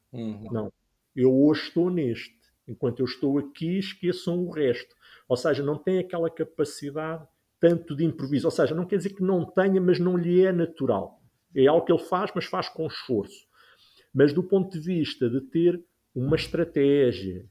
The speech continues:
Speaker 2: de ter uma, uma definição, e dentro de uma organização em que está perfeitamente traçado por onde vamos, para onde vamos, ou que ele, mesmo que ele tenha a capacidade de o fazer, ele vai fazê-lo de uma forma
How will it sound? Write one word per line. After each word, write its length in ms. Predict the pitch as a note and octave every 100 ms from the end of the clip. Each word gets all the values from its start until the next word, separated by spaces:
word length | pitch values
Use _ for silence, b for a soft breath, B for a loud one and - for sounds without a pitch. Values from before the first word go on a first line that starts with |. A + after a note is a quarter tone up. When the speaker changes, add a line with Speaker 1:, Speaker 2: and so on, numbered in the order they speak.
| -
Speaker 2:
de 80 | A#2
ter 380 | - C#3+ D3+
uma, 760 | D3 C#3+ C#3+ C#3+ C3+ C#3 C3+ C#3 - -
uma 240 | C#3 D3
definição, 840 | D3 - C#3+ C3+ - C#3+ C3 G#2 - _ _ -
e 60 | B2+
dentro 240 | F3 F3
de 60 | F3
uma 180 | E3
organização 720 | D#3+ D3 D#3 D3+ C3 C3+ D#3+ C#3+
em 60 |
que 120 | B2+ -
está 180 | F3
perfeitamente 680 | E3 - - E3+ D#3 D#3+ D#3
traçado 580 | - D3 - C#3+ A#2 G2+ -
por 120 | -
onde 220 | C#3 B2 G#2
vamos, 420 | A2 C3+ G3 - _ _
para 160 | - A#2+
onde 400 | B2+ D3+ C#3 G#2+
vamos, 480 | G#2 C#3 C3+ G#2 A#2+
ou 320 | A2 G#2+ b b b
que 80 | -
ele, 140 | D4 E3+
mesmo 280 | D3 A3 G#3
que 80 |
ele 80 | G3
tenha 160 | G3 E3+
a 40 | D#3
capacidade 680 | E3 - D#3+ D#3 D#3 C#3+ A#2+
de 60 |
o 40 | D3
fazer, 360 | - B2 D3
ele 80 | E3
vai 100 | D#3+
fazê-lo 340 | D#3+ C#3+ D#3+ E3
de 60 |
uma 80 | D#3+
forma 360 | - D#3+ D#3